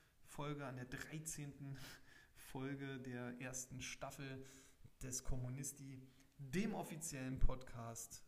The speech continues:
äh, der F C F L. Die nächste Folge, hoffe ich, kommt dann natürlich, gerade wo es jetzt so brisant ist, in der nächsten Woche. Kriegt man irgendwie hin. Ich wünsche euch in diesem Sinne dann schon mal ein wunderschönes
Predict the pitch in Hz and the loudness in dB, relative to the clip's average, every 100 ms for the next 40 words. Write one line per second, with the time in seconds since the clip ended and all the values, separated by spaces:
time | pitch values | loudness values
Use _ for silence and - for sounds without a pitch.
0 | - 123 113 113 110 - - 117 123 - | -12 -10 -8 -10 -14 -18 -14 -12 -10 -8
1 | 127 123 135 135 139 - - - - - | -10 -10 -8 -6 -6 -8 -18 -20 -20 -14
2 | - 143 160 165 160 - 139 143 139 135 | 0 2 4 2 0 0 0 0 -2 -4
3 | 131 - 180 - 160 156 - - - - | -8 -2 0 0 -2 -4 -8 -16 -8 -2
4 | 147 143 135 131 - 127 127 123 120 120 | 0 0 -2 -4 -6 -6 -6 -4 -4 -2
5 | 123 123 117 120 120 110 120 120 123 - | -4 -6 -6 -6 -8 -6 -6 -6 -8 -8
6 | - - 127 120 120 120 117 120 131 120 | -16 -8 -4 -2 0 -2 -2 -2 0 -2
7 | - - - - 151 156 135 131 127 123 | -4 -14 -10 -4 -2 -2 -2 0 -2 0
8 | 123 139 139 - - - - - 160 156 | 0 2 0 -4 -12 -20 -20 -4 -2 0
9 | 156 147 139 139 135 135 135 127 131 131 | 0 0 -2 -4 -4 -2 -2 0 2 2
10 | 127 120 127 123 120 120 123 120 147 139 | 0 -2 -2 -2 -2 -4 -2 -2 -2 -2
11 | 127 135 123 120 - | -4 -4 -2 -2 -6